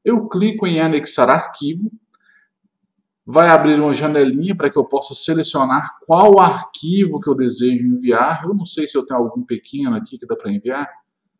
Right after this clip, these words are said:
É, deixa eu ver aqui, Sebrae.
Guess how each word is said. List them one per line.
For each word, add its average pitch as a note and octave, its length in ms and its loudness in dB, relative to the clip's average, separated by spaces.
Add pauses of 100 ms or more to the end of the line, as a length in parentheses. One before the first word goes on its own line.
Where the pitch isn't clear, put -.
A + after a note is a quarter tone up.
(500)
É, E3+ 80 -12
deixa - 540 -18
eu - 120 -10
ver G#2 240 -10
aqui, C3+ 380 -10
Sebrae. C3 1200 -8